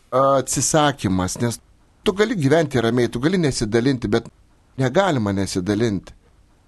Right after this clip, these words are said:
O žinai, aš tau pasakysiu paprastą lyderystės pavyzdį. Vat užvakar ėjom su dukra sportuoti į aikštyną. Pilnas aikštynas vaikų, visi futbolą žaidžiantys keikėsi, bet taip keikėsi, kad atrodo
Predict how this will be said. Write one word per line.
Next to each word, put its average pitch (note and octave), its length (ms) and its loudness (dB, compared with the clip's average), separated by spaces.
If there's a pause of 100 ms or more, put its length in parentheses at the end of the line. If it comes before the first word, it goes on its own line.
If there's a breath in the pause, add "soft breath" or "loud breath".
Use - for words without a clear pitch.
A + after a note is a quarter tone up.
O - 120 2
žinai, F#3+ 140 2
aš D#3+ 60 -6
tau D3+ 80 -4
pasakysiu D3 360 -2
paprastą D3 400 0
lyderystės B2 480 0
pavyzdį. G#2 560 0
Vat F#2 280 -2
užvakar E3+ 460 -2 (100)
ėjom C3+ 320 0
su - 160 -8
dukra A#2+ 540 0 (680)
sportuoti B2+ 720 2
į A#2+ 80 0
aikštyną. G2 520 -2
Pilnas G3+ 320 0
aikštynas C3 480 0
vaikų, A2+ 380 0 (600)
visi A#2+ 300 -2
futbolą B2 380 2
žaidžiantys B2 460 0
keikėsi, G2 440 0
bet A#2 160 0
taip D#3+ 160 2
keikėsi, B2+ 480 0
kad G#2+ 160 0
atrodo B2 320 2